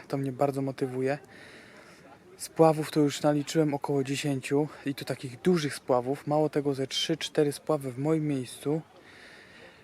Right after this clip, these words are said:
Yy, no, mam nadzieję, że ta nocka może coś, yy, w coś zaobfitować, nie? Było naprawdę mega gorąco.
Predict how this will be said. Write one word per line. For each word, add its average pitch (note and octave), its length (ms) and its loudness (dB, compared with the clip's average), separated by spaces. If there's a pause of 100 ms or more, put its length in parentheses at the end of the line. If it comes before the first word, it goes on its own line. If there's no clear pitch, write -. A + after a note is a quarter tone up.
(300)
Yy, - 80 -4 (1000)
no, D#3 220 4 (120)
mam D#3 240 2
nadzieję, D#3 400 2
że D3 360 0
ta E3+ 120 -2
nocka D#3 500 -2 (180)
może D3+ 400 -2 (1080)
coś, - 640 0 (100)
yy, F3 400 -4 (320)
w - 60 -16
coś D#3 200 6
zaobfitować, D#3+ 800 2
nie? D3 160 -4 (920)
Było C#3+ 160 4
naprawdę D3 420 4
mega D3 280 4
gorąco. C#3 580 0